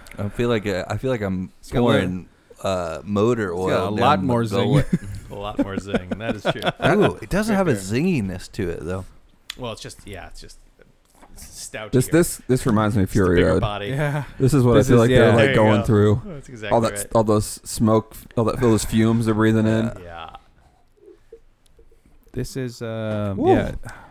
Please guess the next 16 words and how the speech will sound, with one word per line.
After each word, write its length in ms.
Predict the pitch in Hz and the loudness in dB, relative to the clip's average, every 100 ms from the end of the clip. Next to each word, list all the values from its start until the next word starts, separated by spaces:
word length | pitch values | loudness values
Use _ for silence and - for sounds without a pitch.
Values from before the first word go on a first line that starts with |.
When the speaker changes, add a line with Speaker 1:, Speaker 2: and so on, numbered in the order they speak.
| _ | _
Speaker 3:
So, 320 | - 135 135 | -6 0 0
favorite 420 | 127 160 156 160 131 | 0 -4 -6 -6 -10
scene. 400 | - 131 104 95 | -12 -10 -10 -12
What 80 | - | -16
was 100 | 120 | -14
y'all's 220 | 113 107 | -14 -14
favorite 280 | 110 101 107 | -14 -16 -18
scene? 400 | - 98 90 90 | -18 -16 -16 -14
Speaker 4:
Oh. 560 | 120 107 104 95 78 - - - _ _ _ _ _ - - - | -12 -12 -16 -20 -20 -20 -20 -20 _ _ _ _ _ -20 -12 -2
Speaker 2:
Um, 440 | 123 120 117 110 104 - - - - - - - - - - _ _ _ _ - | 2 2 2 0 -6 -12 -20 -20 -20 -20 -20 -20 -20 -20 -20 _ _ _ _ -6
um, 520 | 104 101 98 - - _ _ _ 117 | -4 -4 -6 -8 -14 _ _ _ -6
the, 520 | - 127 123 117 113 113 - _ _ _ _ _ _ _ _ _ _ _ _ _ _ _ _ _ _ - - _ - | 0 2 2 0 -4 -8 -18 _ _ _ _ _ _ _ _ _ _ _ _ _ _ _ _ _ _ -20 -20 _ -10
call 140 | - 135 | -4 -2
'em 40 | |
the 80 | 113 | 0
polecats. 920 | - 123 127 - 147 151 - - | 2 4 2 2 0 -2 -8 -18